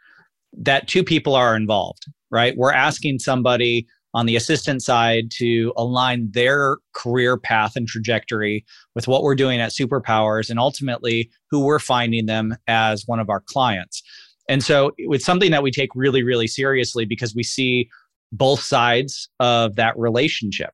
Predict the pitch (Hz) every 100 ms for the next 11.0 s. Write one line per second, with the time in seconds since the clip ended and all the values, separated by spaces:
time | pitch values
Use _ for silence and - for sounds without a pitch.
0 | - 107 113 - _ _ - _ _ -
1 | 175 120 165 196 185 156 - 135 139 131
2 | 120 120 113 113 - - _ 139 123 -
3 | 151 170 170 147 131 139 135 123 117 117
4 | 117 143 127 117 - 120 110 104 104 104
5 | - 170 - 120 117 117 117 - - -
6 | 127 131 143 117 120 117 117 120 120 113
7 | 117 123 - 120 117 123 113 113 - 131
8 | - - 117 110 - 117 107 107 - 113
9 | 131 131 120 107 127 139 156 131 117 107
10 | 107 104 101 104 104 98 - 104 95